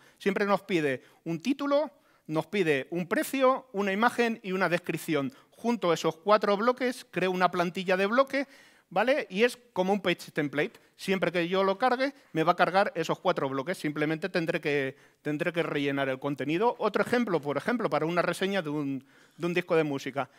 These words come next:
Tenemos el nombre del, el nombre del disco, la imagen, la carátula, añadir los músicos y el año.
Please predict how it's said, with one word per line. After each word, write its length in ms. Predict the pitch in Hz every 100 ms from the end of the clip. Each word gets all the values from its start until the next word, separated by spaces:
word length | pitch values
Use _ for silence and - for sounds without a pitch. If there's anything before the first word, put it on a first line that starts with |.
| _ _
Tenemos 340 | 156 165 170 175
el 120 | 170
nombre 280 | 185 185 185
del, 480 | 185 185 185 185 175
el 160 | 180
nombre 220 | 190 196
del 180 | 190 190
disco, 500 | 220 311 277 285 294 - _ _
la 140 | 143 147
imagen, 360 | 175 208 208
la 120 | 196
carátula, 600 | 196 208 247 254 254 254 - -
añadir 400 | - 156 156 175
los 180 | 185 175
músicos 640 | 202 254 254 226 240 233 - _ -
y 120 | 160
el 120 | 160
año. 320 | 160 151 127